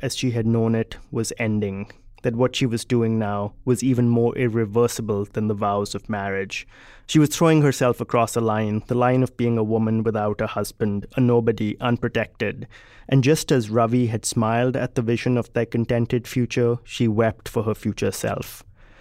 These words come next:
She knew what the future held for her. It was exactly out of a desire for a future that she had pressed for a match with this doctor living abroad. She had thought of marriage as a way to move through space at a speed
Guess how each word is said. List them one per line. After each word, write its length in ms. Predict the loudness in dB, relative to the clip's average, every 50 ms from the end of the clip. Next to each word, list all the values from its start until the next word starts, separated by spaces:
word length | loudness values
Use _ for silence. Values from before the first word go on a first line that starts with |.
| -20 -14 -2
She 160 | 2 4 6
knew 280 | 8 8 8 8 6 6
what 260 | 4 2 0 0 -4
the 40 | -6
future 380 | -2 -2 -2 0 0 0 0
held 240 | 0 0 0 -2 -2
for 160 | -2 -2 -2
her. 240 | -2 -2 -2 -4 -6 -10 -6 -4
It 120 | 0 2
was 140 | 2 2 2
exactly 580 | 2 2 2 2 2 2 2 2 0 -2 0 2
out 200 | 2 2 4 2
of 140 | 2 0 0
a 40 | 0
desire 480 | 2 2 2 2 2 2 2 2 0
for 200 | 0 0 0 0
a 40 | 0
future 440 | 0 -2 -2 -2 -2 0 0 0 2
that 180 | 0 -2 -2
she 120 | -2 -2 -2
had 180 | -2 -2 -2
pressed 260 | -2 0 0 0 -2 -2
for 160 | 0 0 2
a 60 | 2
match 400 | 2 0 0 -2 -4 -6 -6 -6
with 100 | -4 -2
this 160 | -2 -2 -2
doctor 460 | 0 0 0 0 0 -2 -2 0 0
living 340 | 0 0 0 0 0 -2 -2
abroad. 540 | -2 0 0 0 2 2 0 -2 -4 -8 -12 -18 -20 -20 -20 _ -20 _ _ _ _ -4
She 100 | 2 2
had 140 | 2 4 4
thought 180 | 2 2 2 2
of 100 | 2 2
marriage 480 | 2 2 4 4 4 4 4 2 0 -2
as 120 | -2 0
a 60 | 0 2
way 240 | 2 2 2 2
to 140 | 2 2 2
move 220 | 4 4 2 2 0
through 200 | -2 -2 0 0
space 540 | 0 -2 -2 0 2 2 0 0 -4 -6 -6
at 140 | -2 -2 -2
a 40 |
speed 520 | -2 -4 -2 0 0 2 2 2 0 -2